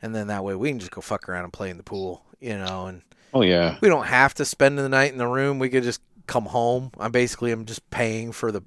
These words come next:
Speaker 1: access to the pool. But, uh, I might, I might very well do that 'cause he loves to swim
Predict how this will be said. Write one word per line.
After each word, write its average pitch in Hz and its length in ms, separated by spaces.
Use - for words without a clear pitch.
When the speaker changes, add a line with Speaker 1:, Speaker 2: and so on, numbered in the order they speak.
Speaker 1:
access 101 440
to 113 100
the 95 100
pool. 113 360
But, 101 340
uh, 95 340
I 113 80
might, 104 340
I 101 60
might 98 220
very 80 160
well 80 160
do 80 180
that 80 300
'cause - 460
he - 180
loves 98 300
to 101 80
swim 95 400